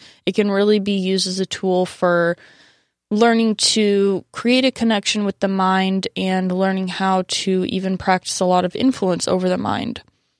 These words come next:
Now, one of my yoga instructors once told me,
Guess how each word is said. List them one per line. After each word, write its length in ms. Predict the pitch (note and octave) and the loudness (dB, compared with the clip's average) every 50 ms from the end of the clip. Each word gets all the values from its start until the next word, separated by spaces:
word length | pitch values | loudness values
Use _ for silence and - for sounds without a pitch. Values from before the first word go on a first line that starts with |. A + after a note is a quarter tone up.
| _ _ _ _ _ _ - - | _ _ _ _ _ _ -6 -2
Now, 460 | G3 F#3+ F#3+ F#3+ F#3 F3+ F3+ - - _ | 0 2 2 4 4 2 0 -2 -6 _
one 180 | - G3+ A3 A#3+ | -2 0 2 4
of 60 | A#3+ | 4
my 80 | A#3 A3 | 4 4
yoga 300 | A3 G#3+ G#3+ G#3+ G#3+ G#3 | 4 4 4 4 4 2
instructors 760 | G#3 G#3 - - - G#3 F#3+ - - G3+ F#3+ F#3+ F#3 - - | 2 0 -2 0 2 2 0 2 0 -2 -2 -2 -2 -6 -6
once 320 | F#3+ F#3+ F#3+ F#3+ - - | -6 -6 -6 -4 -4 -4
told 260 | - - G3 G3 F#3 F#3 | -2 0 0 -2 0 0
me, 380 | F#3 F#3+ F#3+ F#3 F#3 F#3 F3+ | -2 -2 -2 -2 -2 -2 -4